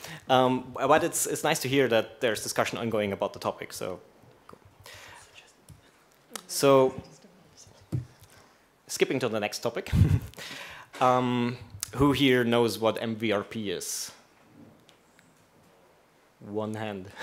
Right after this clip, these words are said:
<laughs> two hand, three hands. So, um, the I triple E has a whole list of protocols on the Ethernet level. Um, M V R P is designed to propagate V lan memberships across a network.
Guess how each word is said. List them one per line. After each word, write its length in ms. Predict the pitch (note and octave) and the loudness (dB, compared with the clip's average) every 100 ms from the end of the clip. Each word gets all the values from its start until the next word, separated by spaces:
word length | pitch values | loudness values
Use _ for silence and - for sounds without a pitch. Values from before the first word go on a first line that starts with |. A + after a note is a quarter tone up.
| - A#2 | 4 4
<laughs> 320 | - - - - | -2 -12 -18 -4
two 120 | C3 | 2
hand, 360 | B2+ A#2+ A#2+ G#2 - - | 2 2 -4 -10 -18 -20
three 280 | - - B2+ | -20 -8 -2
hands. 300 | A#2 A#2+ A#2 - - - - | 0 0 -2 -8 -12 -12 -6
So, 380 | - C3 B2+ - | 6 8 10 8
um, 540 | B2 B2 B2 A#2+ G2+ - B2 - | 8 10 8 6 2 -8 -12 -2
the 180 | A#2+ | 6
I 80 | C#3 | 8
triple 260 | F3 - B2+ | 8 4 4
E 120 | A#2+ | 6
has 220 | A2+ A2 | 6 6
a 60 | A2+ | 4
whole 420 | A2+ A2 G#2+ G#2 - _ _ - - | 4 4 2 -2 -12 _ _ -18 -2
list 320 | A2+ A2 - | 2 2 0
of 200 | G#2+ - | -4 2
protocols 520 | A2 G#2+ G#2 G#2 G2+ | 4 4 4 2 2
on 80 | F#2+ | -2
the 80 | G2 | -2
Ethernet 300 | G2 G#2 G#2 | -2 0 2
level. 340 | G#2 G#2 G#2+ - - - - - - | 2 2 -4 -8 -20 -20 -20 -4 4
Um, 220 | A2 A2+ | 4 4
M 120 | B2+ | 0
V 120 | D3 | 8
R 100 | D3 | 8
P 460 | B2 C3+ B2+ B2 A2+ | 8 4 2 0 -2
is 680 | - A#2+ A2 G#2+ G#2 G#2 G2 | -4 0 2 2 0 -4 -6
designed 540 | F#2+ G2+ G2+ G2+ G2+ - | -8 -2 2 2 0 -2
to 80 | |
propagate 600 | G#2+ A2 A2 G#2 G2+ - G#2 | 0 2 2 4 2 0 -4
V 80 | |
lan 200 | G#2 G#2+ | 0 0
memberships 720 | G#2 G#2+ G#2 - A#2 - - - | 2 2 2 0 0 -2 -2 -4
across 280 | A2 A2 A#2 | -2 0 2
a 20 | |
network. 480 | A2 A2 A#2 A#2 | 0 2 2 0